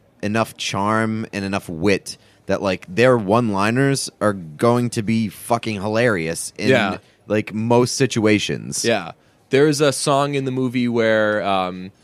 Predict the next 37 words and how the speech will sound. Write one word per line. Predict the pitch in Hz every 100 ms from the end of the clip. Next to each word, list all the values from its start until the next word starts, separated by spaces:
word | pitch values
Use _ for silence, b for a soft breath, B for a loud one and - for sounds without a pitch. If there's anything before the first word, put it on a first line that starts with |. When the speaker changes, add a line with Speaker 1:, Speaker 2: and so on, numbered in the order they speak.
| b b b
Speaker 2:
they're | 120
basically | 131 139 - 127
singing | 139 131
about | 131 131 110
what | 120
a |
lovely | 113 117 117 117
night | 113 113 113
it | 110
is, | 110 110 110 -
uh, | 107 98 92 90 -
and | 107 107 98 95 b b
what | 117 131
a | 123
shame | - 127 120 117 110 _ _
it | 113
is | 110 107 101
that | - 104 98 _ _ _
Speaker 1:
They're | 82
spending | - 87
it | 143
Speaker 2:
they're |
Speaker 1:
with | 143 87
each | 92
other. | 73 165
Speaker 2:
Right, | 131 98
they're | 135
spending | 135 156 143
with | 139 131
each | -
other, | 127 127
and | 127
that, | 123 -
like, | 117 110 - b b b _
this | 107 151 156
night | 131 131 135 120
deserves | 131 117 117 117 120